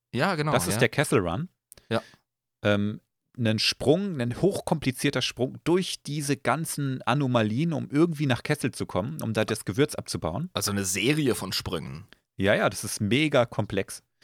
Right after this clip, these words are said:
Speaker 1: Ja.
Speaker 2: Und du kannst eigentlich gar nicht anders, weil zwischendrin, da wo diese, diese schraffierte Fläche ist,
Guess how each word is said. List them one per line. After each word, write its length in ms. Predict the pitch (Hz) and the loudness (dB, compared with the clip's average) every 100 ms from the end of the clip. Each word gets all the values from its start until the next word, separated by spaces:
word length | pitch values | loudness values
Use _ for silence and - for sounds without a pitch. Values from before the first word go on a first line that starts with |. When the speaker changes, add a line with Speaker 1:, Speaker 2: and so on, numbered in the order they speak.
| - | -6
Speaker 1:
Ja. 180 | 95 - - _ _ 117 | -6 -6 -14 _ _ 0
Speaker 2:
Und 140 | 107 | 0
du 60 | 113 | 0
kannst 360 | 139 156 - | -2 -2 0
eigentlich 320 | 127 131 110 | 0 0 -2
gar 160 | - 107 | 0 0
nicht 200 | 113 - | 0 -2
anders, 360 | 104 104 92 - | -2 0 -2 2
weil 380 | 95 90 90 - | 2 4 0 -6
zwischendrin, 720 | - 156 160 110 127 170 180 | -4 0 0 2 0 0 -2
da 200 | 120 120 | 0 2
wo 80 | 131 | 2
diese, 380 | 120 110 107 110 | 0 0 0 0
diese 200 | 110 107 | -4 -4
schraffierte 440 | - - - 135 | 0 0 0 -4
Fläche 320 | 120 - - 131 | -2 -2 -2 -4
ist, 260 | 151 - | -4 -6